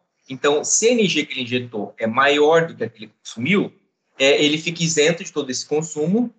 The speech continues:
paga apenas um custo de disponibilidade ali pra distribuidora, né? E o saldo da energia vira um crédito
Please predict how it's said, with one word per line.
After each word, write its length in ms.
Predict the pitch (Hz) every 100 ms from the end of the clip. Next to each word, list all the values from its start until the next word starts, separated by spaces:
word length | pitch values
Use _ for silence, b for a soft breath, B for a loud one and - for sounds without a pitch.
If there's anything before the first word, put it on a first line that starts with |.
| _ -
paga 200 | 143 139
apenas 340 | 160 165 165
um 60 | 127 _
custo 160 | - -
de 100 | 120
disponibilidade 760 | - 120 - 113 110 110 110
ali 140 | 107 107
pra 140 | 110
distribuidora, 680 | 104 - 113 113 147 196 135
né? 240 | 123 165 - _ -
E 80 | 151
o 60 |
saldo 420 | 156 160 160 185
da 60 | 175
energia 460 | 165 156 131 156 156
vira 180 | 156
um 80 | 165
crédito 360 | 156 135 135